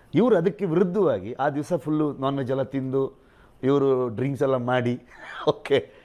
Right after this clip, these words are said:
ಕಂಪ್ಲೀಟ್ಲಿ ವಿರುದ್ಧ ಟ್ರೈ ಮಾಡ್ತಾ ಹೋಗ್ತಾರೆ. But ಅದು ಹಬ್ಬ ಆಗೋ ಟೈಮಲ್ಲಿ ಅವ್ರ ಮೇಲೆ ಅಟ್ರಾಕ್ಟ್ ಆಗ್ಬಿಡುತ್ತೆ.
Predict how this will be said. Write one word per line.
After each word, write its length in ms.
ಕಂಪ್ಲೀಟ್ಲಿ 520
ವಿರುದ್ಧ 240
ಟ್ರೈ 180
ಮಾಡ್ತಾ 280
ಹೋಗ್ತಾರೆ. 360
But 160
ಅದು 140
ಹಬ್ಬ 200
ಆಗೋ 160
ಟೈಮಲ್ಲಿ 280
ಅವ್ರ 100
ಮೇಲೆ 140
ಅಟ್ರಾಕ್ಟ್ 260
ಆಗ್ಬಿಡುತ್ತೆ. 380